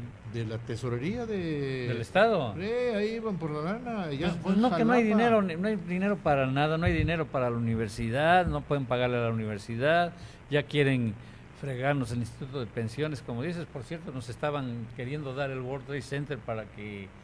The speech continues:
Speaker 2: de ahí
Speaker 1: Sí,
Speaker 2: saliera la lana
Speaker 1: sí.
Speaker 2: y no sé qué cosa, ¿no?
Speaker 1: Cada jalada que se inventan.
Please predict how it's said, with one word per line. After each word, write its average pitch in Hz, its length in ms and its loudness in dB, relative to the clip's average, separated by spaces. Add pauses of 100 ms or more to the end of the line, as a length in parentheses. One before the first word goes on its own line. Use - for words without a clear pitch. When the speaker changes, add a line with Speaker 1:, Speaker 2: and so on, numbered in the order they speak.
(340)
Speaker 2:
de 123 80 -4
ahí 139 120 -2
Speaker 1:
Sí, 127 100 -8
Speaker 2:
saliera 160 420 2
la 110 120 -4
lana 165 580 -2
Speaker 1:
sí. - 100 -2
Speaker 2:
y - 20 -4
no 123 140 -6
sé 123 140 -10
qué 131 160 -8
cosa, 156 380 -4
¿no? 143 140 -6
Speaker 1:
Cada 170 160 -4
jalada 160 340 -8
que 165 60 -14
se - 140 -12
inventan. 165 420 -8